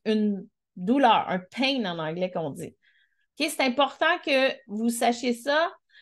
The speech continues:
Et, euh, s'ils ont un intérêt, ben, replanifiez un autre, euh,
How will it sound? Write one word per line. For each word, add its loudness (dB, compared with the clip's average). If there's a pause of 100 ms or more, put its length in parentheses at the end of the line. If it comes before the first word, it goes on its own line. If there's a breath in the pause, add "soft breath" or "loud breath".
(880 soft breath)
Et, 2
euh, 6
s'ils -6
ont 2
un 0
intérêt, -2
ben, 0
replanifiez -2
un 0
autre, -4
euh, -2